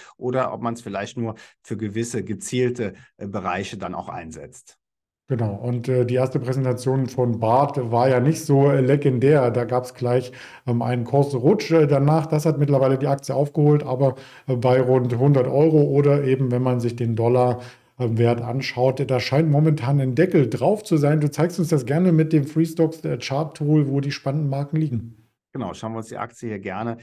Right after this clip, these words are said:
Speaker 1: etwas, äh, näher an im Freestocks Webtrader. Es gibt ja die Class A und Class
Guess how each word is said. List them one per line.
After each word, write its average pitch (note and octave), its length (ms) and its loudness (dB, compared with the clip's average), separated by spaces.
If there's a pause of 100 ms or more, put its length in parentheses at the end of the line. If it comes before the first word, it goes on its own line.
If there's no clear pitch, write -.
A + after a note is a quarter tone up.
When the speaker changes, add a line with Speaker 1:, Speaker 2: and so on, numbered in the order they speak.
(160)
Speaker 1:
etwas, A#2+ 440 -6
äh, G#2+ 140 -14
näher A2 460 -6
an E3 180 -6
im D3 100 -10
Freestocks B2+ 460 -10
Webtrader. C#3+ 480 -6
Es A#2 100 -12
gibt B2 160 -10
ja A#2 140 -4
die A2 320 -8
Class A2+ 400 -6
A A#2 180 -4
und A#2 140 -6
Class G2+ 400 -6